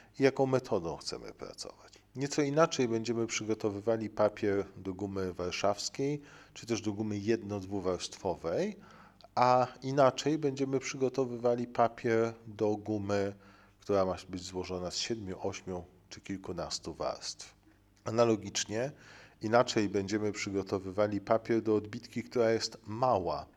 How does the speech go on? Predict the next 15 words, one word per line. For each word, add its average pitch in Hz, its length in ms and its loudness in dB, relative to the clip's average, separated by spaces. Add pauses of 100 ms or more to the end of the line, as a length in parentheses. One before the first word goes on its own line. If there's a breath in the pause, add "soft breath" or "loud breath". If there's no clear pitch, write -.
gdzie 95 400 0 (200)
kurczenie 113 580 2
papieru 95 500 -2
w - 80 -10
czasie 95 300 -6
suszenia 110 640 0 (460 loud breath)
nie 139 200 -2
będzie 113 320 4
przesadnie 104 540 -2
widoczne 110 640 0
i 107 120 0
raczej 107 460 2
nie 107 160 -4
wpłynie 104 580 -2
nam 80 260 -8